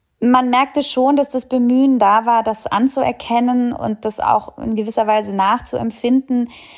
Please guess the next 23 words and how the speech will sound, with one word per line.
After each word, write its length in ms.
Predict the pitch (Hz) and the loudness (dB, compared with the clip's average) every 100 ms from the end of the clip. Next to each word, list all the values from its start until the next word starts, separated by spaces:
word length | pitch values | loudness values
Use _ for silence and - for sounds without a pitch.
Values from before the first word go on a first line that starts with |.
| - - | -20 -14
Und 140 | - 240 | -2 0
es 140 | 214 | 2
wurde 240 | 247 247 226 | 4 4 2
auch 160 | 214 - - - - | -2 -18 -20 -20 -12
schon 540 | 220 254 262 262 233 - - 220 - 214 208 | -4 0 2 2 -2 -10 -18 -18 -16 -12 -2
gut 220 | 254 - | -2 0
erklärt, 680 | 220 - 226 240 254 254 | -2 -2 -2 2 0 0
warum 420 | 226 214 233 269 262 | -2 0 2 2 2
dieses, 480 | 247 220 226 - | 0 -2 -2 -4
äh, 300 | - 226 226 | -4 -2 -2
dieses 480 | 226 214 233 - 214 | -2 -2 -2 -4 -4
mutierte 500 | 226 226 - 262 254 | -2 -2 -2 -2 -2
Virus 400 | 220 254 247 240 | -2 0 0 -2
eine 80 | 240 | -4
besondere 580 | 220 214 233 254 247 233 | -4 0 2 2 2 0
Gefahr 420 | 226 - 220 220 | -6 -2 0 0
ist 80 | 226 | -2
und 160 | 220 | -6
warum 200 | 220 220 | -4 -2
man 140 | 226 226 | -2 -2
sich 220 | 214 - | -4 -2
der 280 | 220 220 220 - - - _ | 2 2 2 -4 -20 -20 _
jetzt 500 | 220 233 - - - | 0 2 2 -2 -6